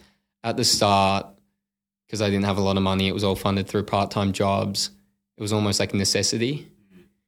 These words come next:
So, um, I couldn't make a run of a hundred hoodies at the start, so I made thirty. And then they slowly sell, and then however it happened with other releases, the other ones quickly sold, and then I mainly make production based off just what I think will sell, not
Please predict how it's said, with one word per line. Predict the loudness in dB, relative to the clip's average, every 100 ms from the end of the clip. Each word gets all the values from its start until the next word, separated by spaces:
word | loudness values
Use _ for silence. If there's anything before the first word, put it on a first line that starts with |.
| _ _ -18
So, | -4 0 2
um, | 2 0 0 -2 -2
I | -2
couldn't | 0 2
make | 4 4 2 -2 -10 -10 -6
a | -2
run | 0 2
of | 0
a | -2
hundred | 0 0 0 0
hoodies | 0 2 0
at | -2
the | -2
start, | -2 -2 -2 -2
so | -2
I |
made | 0 -2
thirty. | 0 0 0 -6 -10 -18 _ _ _ _ _ _
And | -4
then | -2 0 -2 -4
they | -2 0
slowly | 0 0 0 0 0
sell, | 2 2 2 0
and | 0
then | 0 0 -2 -4 -10 _ _ _ _ _ _ _ _ _ _ _ _ _ -6
however | 2 4 6
it | 6
happened | 4 6 4
with | 6
other | 4 4
releases, | 4 4 4 2 2
the |
other | 2 4
ones | 2 2
quickly | 0 2 2
sold, | 4 4 4 2
and | 2
then | 2 2 0
I | 0
mainly | 2 4 4 4
make | 2 0
production | -2 0 0 0 0
based | 2 0 0
off | -2 -2
just | -8 -4
what | -2
I | -2
think | -4 -6
will | -6
sell, | -6 -4 -4
not | -4 -4 -4 -8